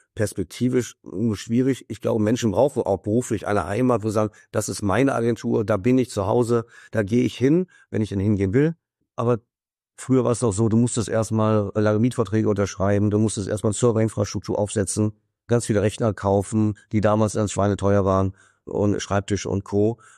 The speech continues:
Und da gibt es heute ganz andere Möglichkeiten. Und seit, seit ko-, seit weniger, äh, seit wenigen Jahren eigentlich erst.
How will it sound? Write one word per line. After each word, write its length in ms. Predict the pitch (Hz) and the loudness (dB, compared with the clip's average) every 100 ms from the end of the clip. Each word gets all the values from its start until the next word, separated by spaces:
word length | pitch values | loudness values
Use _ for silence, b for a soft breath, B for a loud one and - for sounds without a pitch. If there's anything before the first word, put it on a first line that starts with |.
| b | b
Und 100 | 110 | -2
da 60 | 101 | -2
gibt 160 | 123 | 0
es 120 | 120 113 | -2 0
heute 180 | 113 | 2
ganz 200 | 104 104 | 2 0
andere 260 | - 120 113 | 0 0 2
Möglichkeiten. 840 | 101 90 92 - 82 85 92 104 | 2 2 -2 -6 -4 -4 0 -2
Und 120 | - 95 | 0 0
seit, 220 | 101 101 | 0 0
seit 200 | 107 95 | -2 -2
ko-, 160 | - - _ | -4 -6 _
seit 260 | 101 113 104 | -4 -2 2
weniger, 340 | 160 180 123 - | 2 4 2 2
äh, 120 | 123 | 2
seit 180 | 117 101 | 2 2
wenigen 480 | 135 175 131 117 87 | 2 4 4 2 0
Jahren 320 | 101 98 175 | 0 2 2
eigentlich 360 | 160 101 98 - | 0 0 0 0
erst. 340 | 92 127 - | -2 -2 -4